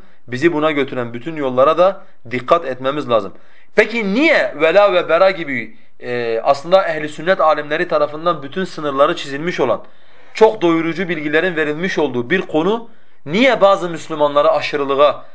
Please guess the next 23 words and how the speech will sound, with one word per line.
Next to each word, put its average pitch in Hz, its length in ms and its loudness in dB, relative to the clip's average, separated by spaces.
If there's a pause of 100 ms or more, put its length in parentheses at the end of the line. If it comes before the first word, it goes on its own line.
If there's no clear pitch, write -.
(140)
İslam'ın 151 420 0
hoşnut 147 400 -4
olmadığı, 131 580 0 (480)
e, 113 800 -2
bir 151 160 2
noktaya 110 460 0 (300)
getiriyor? 135 460 0 (400)
Bunun 214 240 2
bazı 220 260 4
sebepleri 120 480 0
var. 80 120 -6 (400)
Yani 139 260 2
bunları 151 280 0
da 180 60 0
özellikle 156 520 0
zikredeceğiz 165 640 0
ki, 170 240 -6 (180)
tabii 214 240 2
bunlar 220 300 0
nedir? 202 300 0 (300)
Bu 220 80 -4
sebepler 196 500 2
çoğaltılabilir. 180 840 2